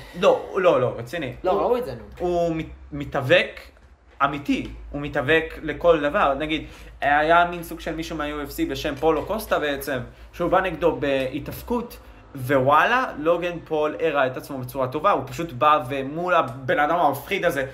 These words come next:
Speaker 1: תשמע, גורילה, אני אראה לך עכשיו, הוא, הוא גורילה, הוא גורילה, הבן אדם שעשה לו את זה, שנייה, רק רגע, עכשיו נתחיל לראות מסך תכף, אז דקה,
Speaker 2: מי
Speaker 1: אז
Speaker 2: זה?
Speaker 1: קוראים לו פולו קוסטה.
Speaker 2: לא, לא, מי זה? מי זה עם הגוגל?
Speaker 1: <laughs> אני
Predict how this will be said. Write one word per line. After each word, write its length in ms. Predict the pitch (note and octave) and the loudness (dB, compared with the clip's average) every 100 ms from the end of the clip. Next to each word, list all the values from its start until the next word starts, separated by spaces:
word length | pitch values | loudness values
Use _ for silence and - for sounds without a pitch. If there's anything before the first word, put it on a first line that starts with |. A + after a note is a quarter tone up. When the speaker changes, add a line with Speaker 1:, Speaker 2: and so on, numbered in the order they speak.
| - | -12
Speaker 1:
תשמע, 280 | - F3 D#3+ - C#3 B2+ | -8 0 2 0 -4 0
גורילה, 580 | E3 D#3+ G3 F3 C3 A#2 | 0 2 2 4 2 0
אני 180 | B2+ C3 | -4 -4
אראה 200 | B2+ D3 | -2 -4
לך 140 | - | -6
עכשיו, 300 | A#2 - G#2+ - - - | -10 -8 -10 -12 -18 -6
הוא, 160 | E3 C#3 B2 - - - | -2 -2 -4 -12 -20 -2
הוא 140 | E3 | 0
גורילה, 440 | D#3+ C#3 D#3+ D3 G2+ - - | 4 4 4 2 0 -6 -6
הוא 180 | D3+ B2 | -6 -4
גורילה, 540 | A#2+ G2+ B2 C#3 A2+ | -4 -4 -4 -2 -2
הבן 220 | G#2+ A2 | -4 -8
אדם 240 | A2 A2+ A2 | -8 -8 -8
שעשה 640 | - A2+ G#2+ G#2+ - B2+ | -8 -6 -6 -8 -6 -4
לו 100 | C3 | -4
את 60 | B2+ | -6
זה, 80 | |
שנייה, 300 | A#2+ - C3 | -8 -8 -8
רק 120 | G#2+ C3 | -6 -4
רגע, 160 | C3 | -2
עכשיו 320 | A#2+ - A#2 G#2 - - | -4 -4 -4 -4 -8 -10
נתחיל 280 | B2 - | -10 -8
לראות 220 | A#2 A2 A#2 | -6 -6 -8
מסך 320 | - - C#3 | -8 -6 -4
תכף, 400 | - D3+ E3 E3 E3 - - - - - - - - - | -6 -6 -4 -6 -8 -16 -20 -20 -18 -18 -18 -18 -14 -6
אז 180 | A#2+ A#2+ | -4 -4
דקה, 320 | G#2 D#3+ G#3 - - - - - | 0 0 0 -6 -20 -20 -20 -14
Speaker 2:
מי 120 | D#3+ | 0
Speaker 1:
אז 120 | D#3+ C3 | 2 2
Speaker 2:
זה? 60 | B2+ - - - | -4 -16 -20 -6
Speaker 1:
קוראים 240 | - E3 F3+ | 0 0 2
לו 260 | E3 C#3+ - | 4 4 6
פולו 240 | E3 D3 | 6 6
קוסטה. 380 | C#3 D#3+ - G3 | 4 2 4 2
Speaker 2:
לא, 120 | C#3 - G3+ | 0 -6 -8
לא, 60 | |
מי 180 | D#3 C#3+ | -8 -8
זה? 140 | B2+ C#3 - E3+ B2 - | -8 -8 -12 -20 -20 -14
מי 80 | C#3 | -8
זה 180 | C3 B2+ | -4 -4
עם 280 | A#2 A#2+ A#2+ | -4 -4 -6
הגוגל? 280 | C#3 B2+ - B2+ | -6 -4 0 0
Speaker 1:
<laughs> 160 | - B2+ | 0 0
אני 160 | B2 | 0